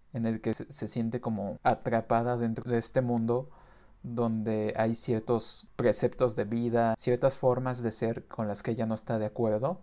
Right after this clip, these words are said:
y también en parte por eso se impulsa aún más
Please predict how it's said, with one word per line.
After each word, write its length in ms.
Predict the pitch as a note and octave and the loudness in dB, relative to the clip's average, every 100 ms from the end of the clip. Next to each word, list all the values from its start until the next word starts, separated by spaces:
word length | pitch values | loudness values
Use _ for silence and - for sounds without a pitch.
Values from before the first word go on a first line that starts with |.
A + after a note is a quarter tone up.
| - | -8
y 140 | A#2 | -6
también 360 | A2+ A2 A2+ A#2 | -2 0 2 0
en 60 | A2 | 2
parte 440 | A2 A2 A2 A2 | 2 2 2 2
por 320 | - A#2+ A2 | 2 4 6
eso 400 | A2+ - B2 A#2 | 4 2 0 0
se 160 | - - | 0 -2
impulsa 460 | A2 G#2+ B2 A#2+ A#2+ | -2 2 2 2 0
aún 260 | A#2+ A#2 | 2 0
más 200 | A2+ B2 | 0 -2